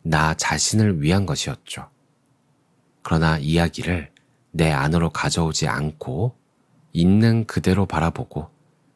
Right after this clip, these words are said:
그저 사랑 속에 있다면 우리는 굳이 슬픔으로 내 안을 채우지 않더라도 그와 그저 함께하며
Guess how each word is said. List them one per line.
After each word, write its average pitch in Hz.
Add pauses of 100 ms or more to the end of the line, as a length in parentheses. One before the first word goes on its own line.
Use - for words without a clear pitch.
그저 -
사랑 131
속에 107
있다면 80 (260)
우리는 87
굳이 - (460)
슬픔으로 123
내 82
안을 76
채우지 123
않더라도 76 (800)
그와 78
그저 -
함께하며 92